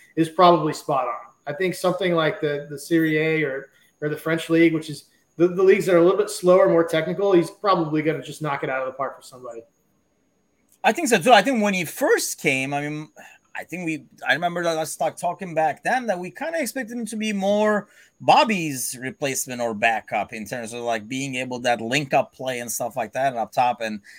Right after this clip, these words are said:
Speaker 2: I just don't think, yeah, like, physically he could never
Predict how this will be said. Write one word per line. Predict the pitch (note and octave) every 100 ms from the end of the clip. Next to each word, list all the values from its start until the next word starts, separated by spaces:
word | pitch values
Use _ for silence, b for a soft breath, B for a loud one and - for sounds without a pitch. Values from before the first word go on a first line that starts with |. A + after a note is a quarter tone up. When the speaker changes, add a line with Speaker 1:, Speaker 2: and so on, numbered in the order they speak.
| B _
Speaker 2:
I | B2+ D3
just | D#3+ D3 -
don't | D3+ C#3+
think, | D#3 C#3+ C#3
yeah, | C#3 C3
like, | B2+ A#2
physically | - F#3 E3+ D#3+ D3+ C3+
he | C3+
could | A2 C#3
never | C3+ D3 D3+ D3 C#3 B2+